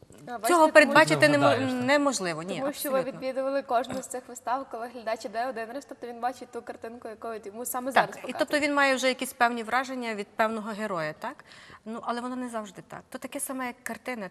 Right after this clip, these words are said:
Speaker 2: ти можеш її, е, зробити копію, але та копія однозначно буде відрізнятися від оригіналу тільки тим, що в тебе інший настрій. І, можливо, навіть мазок в мазок можна покласти, хоча зараз так ніхто і не робить.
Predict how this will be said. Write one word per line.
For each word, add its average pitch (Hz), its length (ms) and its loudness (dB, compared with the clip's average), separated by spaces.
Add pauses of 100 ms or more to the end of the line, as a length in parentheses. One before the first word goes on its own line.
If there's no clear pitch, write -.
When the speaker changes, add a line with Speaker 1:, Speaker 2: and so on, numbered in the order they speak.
Speaker 2:
ти 202 120 -6
можеш 196 440 -10
її, 202 440 -8 (460)
е, 180 320 -8
зробити 208 360 -8
копію, 202 520 -4 (1500)
але 208 220 -4
та 247 180 -6
копія 269 380 -6
однозначно 262 680 -4
буде 208 200 -12
відрізнятися 202 680 -8
від 196 220 -12
оригіналу 214 520 -10
тільки 214 280 -16
тим, 233 220 -14
що - 180 -16
в - 40 -20
тебе - 240 -14
інший 208 280 -12
настрій. 175 420 -14 (800)
І, 240 80 -6
можливо, 302 320 -2
навіть 311 280 0
мазок 294 320 0
в 285 40 -4
мазок 285 340 0
можна 190 280 -2
покласти, 170 720 -8 (240)
хоча 302 340 -10
зараз 214 280 -2
так 190 180 -8
ніхто 196 240 -12
і 180 60 -6
не 170 100 -12
робить. - 380 -14